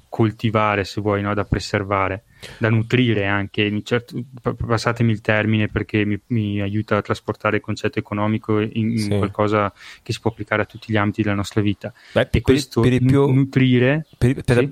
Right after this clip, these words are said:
Speaker 2: giusto una cosa, per i più, per i più acerbi, per chi non ci avesse chiaro il concetto di inflazione, ne abbiamo parlato tante volte, però insomma non mi aspetto che tutti quanti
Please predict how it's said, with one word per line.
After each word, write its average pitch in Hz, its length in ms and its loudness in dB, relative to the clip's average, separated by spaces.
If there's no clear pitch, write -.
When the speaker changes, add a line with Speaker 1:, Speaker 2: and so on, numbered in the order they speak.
Speaker 2:
giusto 131 320 -2
una 127 120 2
cosa, 113 220 2
per 120 140 2
i 120 40 -2
più, 143 280 2
per 120 140 0
i 123 80 2
più 147 120 4
acerbi, 131 320 2
per 107 120 2
chi 127 100 -2
non 117 100 0
ci - 100 -2
avesse 113 280 0
chiaro 120 240 2
il 104 80 4
concetto - 420 0
di 107 80 4
inflazione, 107 540 2
ne - 100 -4
abbiamo 98 180 0
parlato 120 200 4
tante 123 220 2
volte, 117 280 4
però 113 140 2
insomma 110 240 2
non 101 140 2
mi 101 60 0
aspetto 104 340 0
che 101 60 0
tutti - 260 -4
quanti 101 440 0